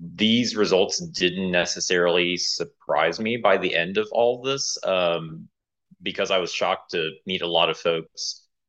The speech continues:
Um, again, originally I thought everyone had to be treated as soon as your heart rate was, was elevated, um, at the beginning of my pre, pre-hospital and medical career.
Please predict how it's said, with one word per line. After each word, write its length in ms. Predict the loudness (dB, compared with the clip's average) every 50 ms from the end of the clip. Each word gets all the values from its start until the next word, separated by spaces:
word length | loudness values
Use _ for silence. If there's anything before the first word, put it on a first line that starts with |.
| _ _
Um, 640 | 2 4 6 6 6 6 4 4 2 -4 -10 -16 _ _
again, 260 | 0 2 2 2 2 2 0
originally 480 | 2 2 2 0 0 0 2 2 2
I 80 | 2 2
thought 200 | 2 0 0 0 0
everyone 400 | -2 0 0 0 0 0 -2 -2
had 200 | -2 -2 -4 -4
to 80 | -6 -10
be 100 | -10 -12
treated 560 | -10 -6 -4 0 2 2 2 2 0 -6 -8
as 140 | -8 -6 -6
soon 140 | -4 -4 -4
as 120 | -2 -2
your 260 | 0 0 0 0 -2 -2 0
heart 140 | 0 2 2
rate 180 | 2 0 0 0
was, 460 | -2 -2 -2 -2 -4 -6 -6 -10 -12 _
was 160 | -10 -2 2
elevated, 720 | 4 6 6 6 6 4 2 4 2 2 0 0 -2 -6 -4 -2
um, 500 | 0 2 2 2 2 2 0 0 -2 -4
at 100 | -6 -6
the 80 | -8
beginning 440 | -10 -10 -4 -2 0 0 0 0 -2
of 120 | -4 -2
my 320 | 0 2 2 4 2 2 0 -4 _ _ _ -4
pre, 280 | -2 0 -2 -2 -4 -8 _
pre-hospital 500 | 4 6 6 6 4 2 0 0 2 2 2
and 100 | 2 2
medical 260 | 2 2 2 -2 -4
career. 400 | 0 2 4 6 6 4 2